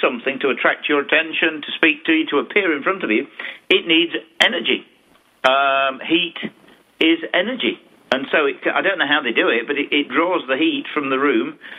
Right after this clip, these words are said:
to itself and uses that heat, uses that energy to materialize, to, to, to, to appear, to, to move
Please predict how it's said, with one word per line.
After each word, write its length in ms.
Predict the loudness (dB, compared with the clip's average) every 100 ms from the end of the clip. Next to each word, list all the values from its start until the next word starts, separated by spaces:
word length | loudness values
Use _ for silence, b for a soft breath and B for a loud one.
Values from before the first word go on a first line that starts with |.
| B -2 0
to 100 | 2
itself 720 | 0 -8 0 2 2 -2 -6 -10 -12 -14 -18 -20 _ -2
and 160 | 0 2
uses 560 | 4 4 4 0 0 2
that 200 | 0 0
heat, 280 | -2 -2 0
uses 360 | 0 0 0 0
that 160 | 0 2
energy 480 | 0 0 2 0 -2 b b _ _ _ -10 -4
to 60 |
materialize, 840 | -2 2 2 4 2 0 0 -2 -8 -14 _ _
to, 100 | -6 -4 -2
to, 140 | -2 0
to, 160 | -2 -2 0
to 100 | 0
appear, 480 | 2 0 2 0 -2
to, 160 | -8 -4
to 60 | -2
move 300 | 0 0